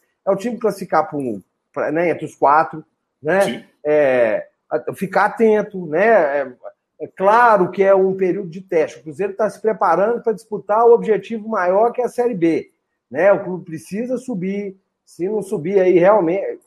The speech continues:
Speaker 1: eu sei lá o que vai ser do Cruzeiro esse ano. Eu acho que esse ano já vai estar numa merda danada. Porque, é,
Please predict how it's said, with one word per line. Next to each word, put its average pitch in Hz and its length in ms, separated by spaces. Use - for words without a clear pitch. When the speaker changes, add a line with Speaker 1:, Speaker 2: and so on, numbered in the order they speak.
Speaker 1:
eu 294 280
sei 220 220
lá 185 180
o - 20
que 220 120
vai 190 160
ser - 120
do 180 60
Cruzeiro 185 320
esse 175 180
ano. 151 140
Eu 208 140
acho 240 180
que 285 80
esse 269 200
ano 247 100
já 247 80
vai 247 80
estar 254 180
numa 247 140
merda 233 320
danada. 170 420
Porque, 190 220
é, 156 840